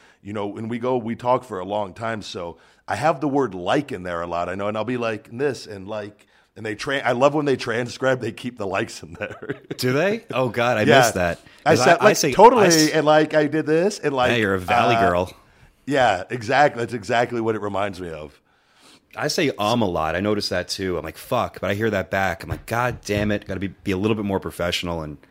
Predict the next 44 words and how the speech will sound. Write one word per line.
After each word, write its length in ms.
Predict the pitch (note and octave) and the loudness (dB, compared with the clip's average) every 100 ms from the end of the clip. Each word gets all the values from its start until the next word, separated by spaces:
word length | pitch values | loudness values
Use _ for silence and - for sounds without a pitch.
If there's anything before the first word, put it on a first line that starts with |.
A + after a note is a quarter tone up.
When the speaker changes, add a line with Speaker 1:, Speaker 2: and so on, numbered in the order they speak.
| _ _ - G2 | _ _ -20 -6
Speaker 1:
But 100 | A#2+ | 4
that's 180 | D#3 E3 | 4 6
Speaker 2:
but, 40 | |
Speaker 1:
not 40 | F3+ | 4
Speaker 2:
uh, 40 | |
Speaker 1:
what 100 | D#3 | 4
this 180 | D#3 C#3+ | 0 -4
is 120 | C3 | -6
for, 280 | - C#3+ A#2+ | 0 2 2
and 80 | G#2 | 0
we 100 | G#2+ | -2
never, 680 | A#2 A2+ A2 G#2+ G#2 G2 F#2+ _ _ | 0 0 -2 -2 -2 -4 -10 _ _
so, 540 | - - F#2+ F2 F2 | -14 -8 -6 -6 -8
uh, 140 | F2 C#2 | -10 -14
you, 220 | G#2 G2+ F#2+ | -14 -12 -10
you 140 | F#2+ | -10
know, 220 | F#2 E2+ | -10 -8
I 140 | E2+ G2+ | -6 -4
don't, 200 | G2+ F#2+ | -4 -6
I 100 | G2 | -6
don't 180 | G2 F2 | -6 -10
think 180 | F2+ C2+ | -14 -16
you 80 | C2 | -16
have 220 | B1 - | -16 -18
to 80 | A1+ | -20
be. 220 | - - _ _ - | -20 -20 _ _ -6
Speaker 2:
By 100 | G2 | -4
two 260 | - C#3 B2+ | 0 0 0
hours 300 | A2+ A2 A#2+ | 0 0 0
in, 140 | G2 | -2
I'm 120 | D#2 | -4
fucking 460 | - F#2+ F2 D#2 D2 _ | -4 -4 -4 -8 -10 _
drunk 320 | - F#2 G2 | -4 -2 0
off 140 | G2 F#2 | -2 0
my 120 | F2 | 0
ass. 360 | F2+ E2+ D2 D#2+ | 0 0 -2 -4
I'm 100 | E2 | -2
saying 180 | G2 | 0
a 60 | F2 | 0
lot 180 | F2 F2+ | 2 2
Speaker 1:
Yeah, 60 | E2 | 0
Speaker 2:
of 300 | D2+ - - _ | -4 -12 -16 _
Speaker 1:
drinking 460 | A#2 C3 C#3+ D3+ - | -10 -8 -6 -6 -8
tequila. 640 | A2+ - C#3 F3+ C#2 - | -12 -14 -12 -12 -14 -20